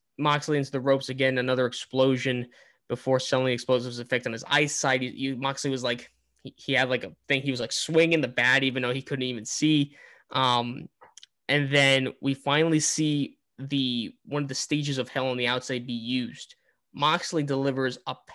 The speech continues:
paradigm shift on Omega onto the, the stage of hell. Both of them, I mean, you could say that Omega definitely got more of the brunt there, but still,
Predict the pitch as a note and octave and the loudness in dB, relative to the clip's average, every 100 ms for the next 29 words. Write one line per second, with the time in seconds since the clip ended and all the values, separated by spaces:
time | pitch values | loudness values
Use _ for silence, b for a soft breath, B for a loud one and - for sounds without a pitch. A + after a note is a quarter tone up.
0 | - - E3+ E3+ D3+ B2+ B2 - - A2+ | -6 2 6 6 6 4 2 0 2 0
1 | A#2 - - _ - D#3+ G#3 F#3+ E3+ D#3+ | -2 -14 -20 _ 2 4 6 6 8 6
2 | D#3 D3+ C3+ - _ - G3 A#3 A#3 G#3 | 8 4 4 -4 _ 4 6 6 6 2
3 | E3+ D3+ D#3 _ C#2 F#2+ D#3 D3+ D#3 D#3 | 2 0 -2 _ -16 -8 -6 2 4 6
4 | D3 C3 B2+ A#2+ A#2+ A#2+ b b b - | 4 0 0 2 0 -4 b b b 0
5 | D3 A3+ C#4+ G3 F#3 D#3 D#3+ D#3+ D3 C#3 | 6 8 6 6 6 8 6 4 2 -2
6 | b b b E3 G3+ B3+ B3+ A#3+ F#3+ C#3+ | b b b 0 4 6 8 8 8 6
7 | D#3+ F3 E3+ D#3 D#3+ D3+ C#3+ D#3+ C3+ B2 | 6 6 6 4 4 4 6 4 4 0
8 | C3+ C#3+ C#3 A#2 A#2 B2+ - D3+ C3 G2 | 0 0 0 -2 -2 -6 -2 4 4 2